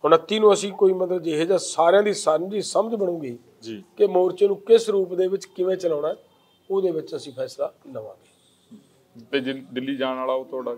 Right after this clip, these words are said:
Speaker 2: ਜਾਰੀ ਹੈ ਕਿ ਨਹੀਂ ਹਜੇ ਤੁਸੀਂ
Speaker 1: ਨਹੀਂ,
Speaker 2: ਇੱਥੇ ਕੋਈ
Speaker 1: ਉਹ ਸਾਡਾ ਜਿੰਨੀ ਦੇਰ ਤੱਕ ਨਵਾਂ ਫੈਸਲਾ ਨਹੀਂ ਆਉਂਦਾ,
Speaker 2: ਹੂੰ।
Speaker 1: ਉਹਦੇ ਤੇ ਸਾਡਾ ਮਤਲਬ ਉਹ ਫੈਸਲਾ ਸਾਡਾ ਜਿਉਂਦਾ ਤਿਉਂ ਹੈ। ਲੇਕਿਨ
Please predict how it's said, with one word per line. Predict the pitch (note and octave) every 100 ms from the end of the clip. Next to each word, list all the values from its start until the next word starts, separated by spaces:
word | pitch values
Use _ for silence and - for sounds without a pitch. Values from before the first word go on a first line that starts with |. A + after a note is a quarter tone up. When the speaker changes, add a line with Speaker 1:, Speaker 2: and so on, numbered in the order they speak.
| A#2
Speaker 2:
ਜਾਰੀ | A2+ B2 C#3
ਹੈ |
ਕਿ | D3+ E3
ਨਹੀਂ | C3+ C3
ਹਜੇ | A2+ G#2
ਤੁਸੀਂ | A#2 A#3+
Speaker 1:
ਨਹੀਂ, | F#3+
Speaker 2:
ਇੱਥੇ | -
ਕੋਈ | A2 F#3+
Speaker 1:
ਉਹ | G#3 B3+
ਸਾਡਾ | - F3+ F#3+ A3
ਜਿੰਨੀ | F3 F#3+ G3+
ਦੇਰ | A3
ਤੱਕ | G#3+ G#3+
ਨਵਾਂ | G#3 G3 G#3+
ਫੈਸਲਾ | G3 F#3+ G#3 A3
ਨਹੀਂ | F#3+
ਆਉਂਦਾ, | D3+ B2+ - _ A#3+
Speaker 2:
ਹੂੰ। | A3+ _ _
Speaker 1:
ਉਹਦੇ | F#3+ A3 A3+
ਤੇ | A3
ਸਾਡਾ | G3+ F#3 F3+ F3+
ਮਤਲਬ | F3 F3
ਉਹ | G3+ D#3+
ਫੈਸਲਾ | D#3 C3+ D#3+
ਸਾਡਾ | D3+ D#3
ਜਿਉਂਦਾ | C#3 C3 B2+ B2+
ਤਿਉਂ | D#3 D#3+ E3+
ਹੈ। | - _ _ -
ਲੇਕਿਨ | D3+ F#3 G3+ - A#3